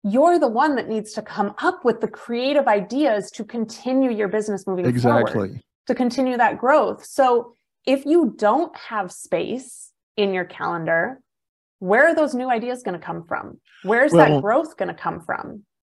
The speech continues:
Speaker 2: and the way we were able to close the loop, and it was kind of an aha moment for him, I said, he, he, he threw back to me, "Well, you know, I, I struggle with calculating the R O I on that." And I said, "I'll do it for you right now." I said, "If you had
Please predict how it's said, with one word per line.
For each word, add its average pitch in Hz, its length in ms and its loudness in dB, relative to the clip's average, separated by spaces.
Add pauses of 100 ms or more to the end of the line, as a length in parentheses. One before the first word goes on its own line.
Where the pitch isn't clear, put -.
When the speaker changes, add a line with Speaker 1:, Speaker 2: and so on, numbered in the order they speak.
(340)
Speaker 2:
and 139 100 4
the 135 60 6
way 147 220 6
we 165 160 6
were 123 160 4
able 135 220 2
to 107 60 0
close 113 400 -2
the 107 60 -6
loop, 131 400 0
and 113 100 -2
it 110 60 -2
was 92 100 -6
kind 131 200 -4
of 120 80 -4
an 110 100 -2
aha 123 400 -2
moment 113 420 -2
for 113 240 -6
him, 120 120 0
I 117 140 -2
said, 117 600 -4 (320)
he, 170 180 -4
he, 151 360 -4
he 135 160 0
threw 196 300 2
back 143 280 2
to 151 80 -4
me, 120 220 -2
"Well, 156 420 0
you 135 120 -2
know, 131 360 -2
I, 123 440 -6
I 135 40 -4
struggle 156 460 0
with 117 320 -2
calculating 120 640 -2
the 110 120 2
R 120 200 4
O 107 80 2
I 131 240 0
on 104 160 -6
that." 92 220 -8
And - 100 -14
I 95 60 -8
said, 110 200 -6
"I'll 151 220 0
do 175 140 2
it 101 80 -2
for 117 160 -2
you 120 80 2
right 120 180 0
now." 139 400 -8 (880)
I 127 60 0
said, 135 240 2
"If 127 180 0
you 165 220 4
had 139 460 2